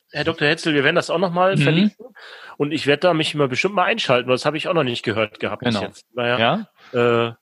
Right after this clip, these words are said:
Speaker 1: moderieren Sie das dann oder wie, wie läuft das normalerweise?
Speaker 2: Nein, nein, also das ist ganz unterschiedlich. Ich habe jetzt auch schon das ein oder andere moderiert, äh, Me-, Webseminar. Äh,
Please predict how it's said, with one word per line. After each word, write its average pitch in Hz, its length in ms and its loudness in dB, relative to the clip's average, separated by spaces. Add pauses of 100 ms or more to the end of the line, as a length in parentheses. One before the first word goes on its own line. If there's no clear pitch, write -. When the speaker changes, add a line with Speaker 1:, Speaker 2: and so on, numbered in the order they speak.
(240)
Speaker 1:
moderieren 147 640 2
Sie 139 100 -4
das 240 160 2
dann 233 160 0
oder 170 180 0
wie, 151 140 -8
wie 165 100 -4
läuft 160 240 0
das 190 120 -4
normalerweise? 175 340 2
Speaker 2:
Nein, 208 100 4
nein, 120 300 2
also 147 240 0
das 170 160 0
ist - 80 -4
ganz 185 140 0
unterschiedlich. 156 420 0
Ich 139 40 4
habe 143 180 0
jetzt - 180 -6
auch 135 140 2
schon 170 180 0
das 151 140 -6
ein 151 200 0
oder 135 180 0
andere 127 300 0
moderiert, 113 600 0
äh, 156 220 0
Me-, 151 220 -2
Webseminar. 156 1300 2
Äh, 127 80 -4